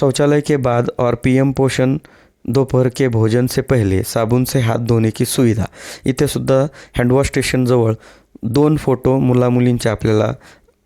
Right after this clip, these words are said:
अपलोड करायचे आहेत, जे मुलं शौचालयानंतर हात धुतात किंवा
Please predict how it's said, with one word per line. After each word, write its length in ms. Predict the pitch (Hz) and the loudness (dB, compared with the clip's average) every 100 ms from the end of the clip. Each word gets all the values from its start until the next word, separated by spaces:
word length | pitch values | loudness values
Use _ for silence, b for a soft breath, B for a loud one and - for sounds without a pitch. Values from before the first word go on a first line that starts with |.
| _ - | _ -8
अपलोड 280 | 110 120 113 | 0 0 0
करायचे 360 | 127 113 107 | 0 -2 0
आहेत, 480 | 117 117 - - - | -2 -2 -6 -16 -6
जे 120 | 104 | -2
मुलं 340 | 117 117 113 147 - B B B B _ _ _ _ _ _ _ _ _ _ _ _ _ _ | 0 2 2 0 -4 B B B B _ _ _ _ _ _ _ _ _ _ _ _ _ _
शौचालयानंतर 880 | - 127 117 127 123 123 120 110 131 - | -4 -2 0 0 2 2 0 0 -2 -4
हात 240 | - - 120 | -10 -6 -6
धुतात 440 | 127 - 113 123 123 | -6 -10 -4 -2 -2
किंवा 300 | - 113 113 | -2 0 0